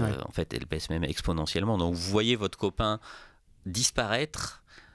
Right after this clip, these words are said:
Speaker 1: devenir sombre et disparaître avant d'avoir vraiment l'impression de le voir se figer. Et
Speaker 2: Hmm,
Speaker 1: c-,
Speaker 2: ouais.
Speaker 1: c-, c-, cette petite, euh, euh, cette petite remarque mise à part, euh, c'est, c'est, vous avez l'idée en, en disant que le,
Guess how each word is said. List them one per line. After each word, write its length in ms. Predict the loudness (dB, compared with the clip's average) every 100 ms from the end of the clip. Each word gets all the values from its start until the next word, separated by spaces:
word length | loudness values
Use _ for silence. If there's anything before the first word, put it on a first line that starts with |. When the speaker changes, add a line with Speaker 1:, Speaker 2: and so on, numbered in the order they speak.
| -20 _ -20 -20 -20 -20 -16 -8
Speaker 1:
devenir 520 | 0 2 2 2 0 0
sombre 320 | -2 -2 -4
et 20 |
disparaître 680 | -6 -2 0 2 0 -2 -2
avant 480 | 0 0 0 0 0
d'avoir 420 | 0 0 2 2
vraiment 300 | 0 -2 0
l'impression 640 | 0 -2 -2 -2 -2 -2 0
de 140 | 0
le 100 | 0
voir 260 | 2 0 0
se 120 | -6
figer. 340 | -4 -4 -4 -6 -4
Et 120 | 0
Speaker 2:
Hmm, 240 | 2 0 -2
Speaker 1:
c-, 220 | -2 2
Speaker 2:
ouais. 80 | 2
Speaker 1:
c-, 100 | 2
c-, 260 | 2 2
cette 200 | 2 0
petite, 400 | -2 -2 -2 2
euh, 200 | 4 4 2 -4 -8 -8 -10 0
euh, 280 | 4 4 4
cette 180 | 0 -2
petite 240 | -4 -2
remarque 320 | 0 0 0
mise 160 | 0 2
à 80 | 2
part, 280 | 2 2 2
euh, 100 | -2
c'est, 260 | -4 -6 -6 -8
c'est, 180 | -10 -10 -14 -16 -20 -14 -10 -6
vous 180 | 0 2
avez 160 | 2
l'idée 320 | 0 0 0 0
en, 100 | -2
en 80 | -4
disant 340 | -2 0 0
que 140 | 0 0
le, 580 | 2 2 0 -2 -2